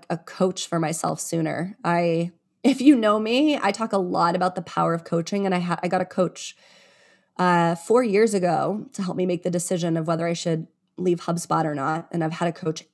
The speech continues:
ever since. Um, and I think coaching is the secret weapon to most people's success. Um, so I would one hundred percent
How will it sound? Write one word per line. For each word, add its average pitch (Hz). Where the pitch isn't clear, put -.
ever 185
since. 185
Um, 190
and 196
I 220
think 214
coaching 190
is 180
the 190
secret -
weapon 175
to 175
most 170
people's 160
success. -
Um, 156
so -
I 165
would 170
one 208
hundred 311
percent 185